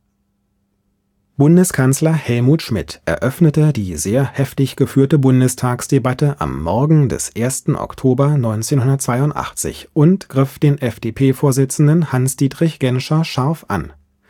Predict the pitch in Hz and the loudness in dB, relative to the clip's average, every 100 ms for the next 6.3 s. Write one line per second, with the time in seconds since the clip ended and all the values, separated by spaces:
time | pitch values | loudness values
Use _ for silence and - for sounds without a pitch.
0 | - - _ 156 123 95 80 139 165 151 | -20 -20 _ 2 2 0 -2 2 4 6
1 | 135 - 123 127 135 - 135 - 131 139 | 4 2 0 0 -2 -2 -4 0 0 2
2 | 135 95 76 - - - - 73 101 139 | 2 -2 -4 -8 -20 -16 -6 -4 -2 -2
3 | 127 101 101 - - 131 127 151 160 151 | -2 -4 -6 -10 -4 0 2 2 0 4
4 | 135 139 131 135 135 - 127 127 131 135 | 6 6 4 0 0 -2 2 2 2 4
5 | 147 104 101 107 - 156 107 95 - 92 | 2 0 -4 -4 -2 -2 -2 -6 -6 -6
6 | 95 98 62 | -4 -4 -6